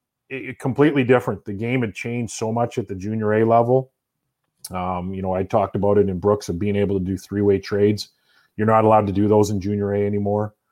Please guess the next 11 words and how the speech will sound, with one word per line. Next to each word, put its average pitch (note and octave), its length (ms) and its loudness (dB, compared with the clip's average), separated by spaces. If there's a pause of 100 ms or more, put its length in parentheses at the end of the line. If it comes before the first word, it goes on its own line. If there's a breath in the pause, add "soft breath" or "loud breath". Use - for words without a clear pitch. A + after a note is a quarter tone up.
(480)
Um, F#2 520 -6
just - 220 -10
the A2+ 80 -2
recruiting A2+ 500 2
was G#2+ 200 0
different. G#2+ 640 -2
Uh, G2+ 420 -2 (340)
when B2+ 180 0
I B2 100 6
went C3+ 280 4
to, C3 340 4